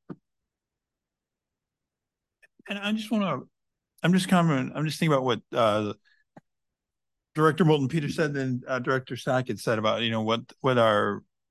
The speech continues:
what the aging members of the population want. When you go to the focus groups, there's just an incredible amount of confusion. I, I, I just think, particularly among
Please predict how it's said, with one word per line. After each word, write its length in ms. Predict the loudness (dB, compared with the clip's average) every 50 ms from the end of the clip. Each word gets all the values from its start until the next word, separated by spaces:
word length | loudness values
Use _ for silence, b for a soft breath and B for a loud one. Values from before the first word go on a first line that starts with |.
| _ -8
what 80 | -4 -2
the 140 | 0 2
aging 240 | 2 2 2 2 2
members 300 | 2 4 2 2 0 -4
of 40 | -8
the 60 | -14
population 880 | -8 -2 -2 -2 -2 -2 -4 -2 -2 -2 -2 -2 -4 -6 -4 -4 -4 -4
want. 400 | -4 -2 0 0 0 -2 -4 -6 -4
When 120 | 0 2 4
you 80 | 4
go 80 | 4 4
to 120 | 2 2
the 80 | -2 -2
focus 360 | 0 0 0 0 0 -4 -4
groups, 280 | -4 -4 -4 -4 -8 -16 _ _ _ _ _ _ _ -2
there's 180 | 0 0 0
just 240 | -2 -4 -6 -2 0
an 60 | 0
incredible 680 | 0 0 -2 -4 -8 -6 -2 0 0 2 2 2 0 2
amount 240 | 2 0 0 0
of 80 | -2 -4
confusion. 840 | -6 -8 -10 -8 -4 -4 -2 -2 -2 -4 -6 -8 -8 -8 -10 -14 -18 _ _ _ _ _ _ _ _ _ _ _ _ _ _ _ _ _ _ _ _ _ _ _ _ -14
I, 320 | -14 -6 -2 -2 -2 -2 -2 -2
I, 60 | -2
I 60 | -2
just 340 | 0 -2 -4 -6 -6 -12 -18 _ _ _ _ _ _ _ _ _
think, 360 | -2 -2 0 0 -2 -6 -10 _
particularly 500 | -10 -10 -4 -2 -2 -2 0 0 0 0
among 520 | 0 0 0 0 0 -2 -2 -4 -4 -6